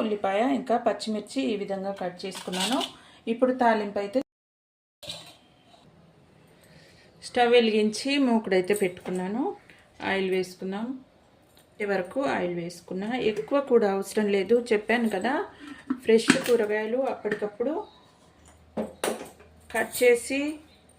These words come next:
తెంచుకొని, కట్ చేసుకుని వండుకుంటాం కాబట్టి చాలా ఫాస్ట్ అయిపోతాయి. అంతేకాదు,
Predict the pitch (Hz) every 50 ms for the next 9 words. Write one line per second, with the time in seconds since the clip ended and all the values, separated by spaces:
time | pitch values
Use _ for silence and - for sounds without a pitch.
0 | _ - - _ _ - - _ _ - - - _ - - - - - - -
1 | 240 233 240 240 - - - 269 262 285 311 311 311 233 214 - - 226 233 233
2 | - 254 240 247 240 233 220 214 214 214 - 226 226 226 226 220 214 220 214 202
3 | 202 208 208 - - 269 277 269 262 - - 220 214 208 226 233 233 - 226 220
4 | 226 233 - - 262 247 240 233 - 240 240 233 - 262 262 285 - - - 202
5 | 190 185 - 196 190 - 208 208 214 214 277